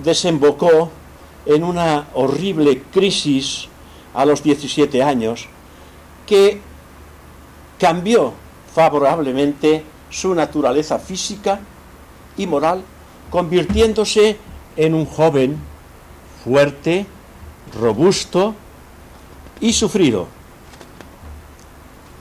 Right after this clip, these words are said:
El doctor, profesor, astrónomo,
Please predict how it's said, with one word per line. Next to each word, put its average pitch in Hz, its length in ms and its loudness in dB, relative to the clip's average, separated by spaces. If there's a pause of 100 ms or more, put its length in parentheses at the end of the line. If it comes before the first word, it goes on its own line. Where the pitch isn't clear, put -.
(340)
El 143 160 -4
doctor, 147 500 2 (1300)
profesor, 143 580 0 (2750)
astrónomo, 131 960 0